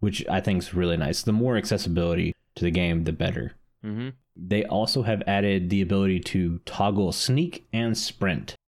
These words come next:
Speaker 2: Yeah.
Speaker 1: I don't know if that'll make a big difference to most people. Like I said, I use a controller, so it's relatively eas-, easy for me to handle all those things.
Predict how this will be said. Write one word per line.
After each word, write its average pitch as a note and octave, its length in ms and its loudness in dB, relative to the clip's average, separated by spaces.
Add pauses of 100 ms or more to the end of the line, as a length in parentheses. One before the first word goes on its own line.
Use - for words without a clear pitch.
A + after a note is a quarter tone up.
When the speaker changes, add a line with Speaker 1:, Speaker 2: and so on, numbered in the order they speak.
(160)
Speaker 2:
Yeah. A2+ 340 -8 (260)
Speaker 1:
I G2+ 60 2
don't A2 160 0
know A2+ 140 4
if G2+ 80 -2
that'll A2 200 2
make A2+ 220 0
a F#2+ 60 2
big F#2+ 300 0
difference G#2+ 420 -2
to - 100 -4
most G#2 200 0
people. B2+ 220 -2
Like F#2+ 140 0
I - 40 -12
said, - 200 -2
I G2 100 2
use A2 240 2
a E2+ 60 -2
controller, G#2 560 0 (260)
so F#2+ 420 2
it's G2 340 -2
relatively F2+ 520 2
eas-, F2+ 380 0 (200)
easy F2+ 280 2
for F2+ 180 -2
me F2 220 2
to F2 380 -2 (300)
handle F#2+ 400 2
all E2+ 140 2
those E2+ 180 0
things. F2+ 240 -2